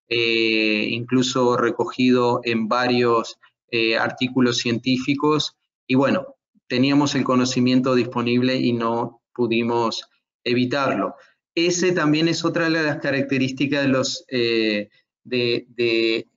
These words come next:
eh, el estudio y la gestión de los sistemas socioecológicos. Muchas problemáticas desde el ámbito, digamos, se conocen,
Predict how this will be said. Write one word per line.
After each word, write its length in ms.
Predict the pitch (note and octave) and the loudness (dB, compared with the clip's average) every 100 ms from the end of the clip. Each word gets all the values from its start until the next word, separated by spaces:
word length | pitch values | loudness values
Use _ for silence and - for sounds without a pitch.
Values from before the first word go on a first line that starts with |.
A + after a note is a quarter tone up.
| _ | _
eh, 480 | A#2 A2 G#2+ G#2+ G#2+ - | -4 -2 0 -2 -4 -6
el 180 | B2+ A#2+ | -6 -6
estudio 480 | - - C#3 C#3 | -6 0 4 4
y 40 | C#3 | 2
la 120 | B2+ | 0
gestión 340 | B2+ C3 C3 | -2 -4 0
de 100 | B2 | 2
los 140 | B2+ A#2 | 0 -2
sistemas 400 | - - A#2+ A#2+ | -6 -4 -2 -2
socioecológicos. 840 | A#2+ - A#2 A2 G#2+ - - G#2+ - | -4 -4 -2 0 -2 -4 -10 -10 -4
Muchas 500 | C#3 E3+ F3+ F#3 F3+ | 0 2 2 -2 -4
problemáticas 1000 | D3+ C3+ B2+ C#3 D#3 C#3+ E3 F3 F3 - - _ _ _ _ _ | -2 2 2 2 0 -2 -2 -2 -2 -6 -18 _ _ _ _ _
desde 280 | C#3 C3+ C#3 | -2 0 2
el 100 | C3+ | 0
ámbito, 800 | D3+ E3 E3 D#3+ E3 D#3 D3+ D3+ | 2 2 4 2 4 4 4 2
digamos, 500 | C3 C#3+ C#3 C3 C#3+ - _ _ _ _ _ _ _ _ _ | 0 2 4 2 -2 -10 _ _ _ _ _ _ _ _ _
se 380 | - - D3 C#3+ | -10 -4 -2 0
conocen, 1120 | C#3+ C#3 F3+ F#3+ - G3 G3 G3 - - - | 2 2 2 0 -2 0 0 -2 -6 -16 -20